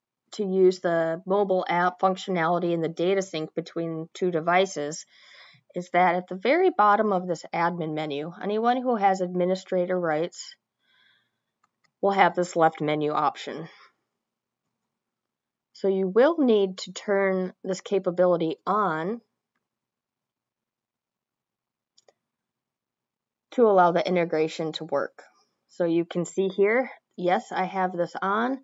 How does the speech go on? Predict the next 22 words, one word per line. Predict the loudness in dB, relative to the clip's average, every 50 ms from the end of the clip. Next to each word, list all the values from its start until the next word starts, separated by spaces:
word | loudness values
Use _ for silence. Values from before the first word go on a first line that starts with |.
| _ _ _ _ _ _ _ _ _ -6
and | -4 -2 -2 0 0 0 -2 -2 -2 -2 -2 -2 -2 -4 -6 -8 -16 _ _ _ -6
making | -2 -2 0 0 0 0 0 2
events | 2 2 2 2 0 -2 -6 -10 -10 -4
available | -4 0 2 4 6 6 6 6 4 2 2
for | 2 2 2 2 2 0 -4 _ _ _ _ _ _ _ 0 4
app | 4 4 4 4
checkout | 2 2 2 4 4 4 4 4
by | 4 2 2
default, | 2 -2 -2 2 4 6 6 6 4 0 -6 -20 _ _ _
I | -2 2
have | 4 4 2 2 0
clicked | -4 0 2 2 2 0 -2
yes, | 0 4 6 6 4 4 2 -6 -14 -14 -18 _ _ _ _ _ _ _ _ _ _ _ _ _ _ _ _ _ _ _ _ _ _ _ _ _ _ -10
and | -8 -6 -4
I | -2 -2 -2 -2
will | -2 -2 -4
show | -6 -6 -4 -2 0 2 4
you | 6 6 6 4 4 4 2 0 0 -4 _ _ _ _ _ _ _ _ _ _ -8
what | -8 -6 -4 -2
that | -2 -2 -2 -2
means | -2 -2 -2 -2 -2 -4 -6 -6
in | -6 -6 -6 -6 -6 -8